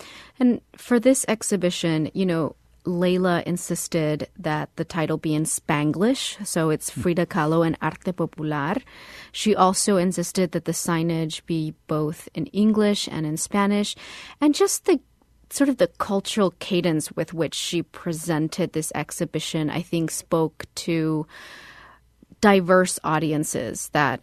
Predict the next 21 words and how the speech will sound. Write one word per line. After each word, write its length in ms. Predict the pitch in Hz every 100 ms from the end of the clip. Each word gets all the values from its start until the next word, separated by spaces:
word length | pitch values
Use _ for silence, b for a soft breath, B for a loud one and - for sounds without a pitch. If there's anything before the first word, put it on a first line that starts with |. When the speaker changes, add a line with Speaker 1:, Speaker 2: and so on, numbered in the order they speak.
| -
Speaker 1:
um, 220 | 165 175
like 180 | 233 277
I 60 |
said, 260 | 277 330 220
perhaps 540 | 185 - 190 185 -
haven't 520 | - 196 180 190 -
before 760 | - 185 - - 185 175 175 170
felt 580 | - 160 151 143 - -
like, 460 | 151 147 143 - -
um, 420 | 143 151 147 - _
the 260 | 180 175 -
M 180 | 151 156
F 180 | 170
A's 240 | 143 143 -
galleries 720 | 165 - - - - - -
were, 300 | 165 - -
were 100 | 170
curated 500 | 175 - 160 151 -
for 160 | - -
them. 360 | - - - - _
Speaker 2:
Hmm. 260 | 117 101